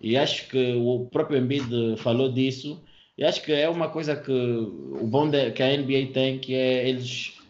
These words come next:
vão ouvindo e vão, vão tentando fazer testes.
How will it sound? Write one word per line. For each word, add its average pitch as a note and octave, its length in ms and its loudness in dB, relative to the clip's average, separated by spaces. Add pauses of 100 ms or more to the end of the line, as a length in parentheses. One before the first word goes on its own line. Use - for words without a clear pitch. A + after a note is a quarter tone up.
(200)
vão C3 200 -2
ouvindo C3+ 540 0 (380)
e A#2+ 320 0
vão, C3+ 320 -2 (160)
vão B2+ 140 0
tentando C3 380 0
fazer B2 260 0
testes. B2 580 -4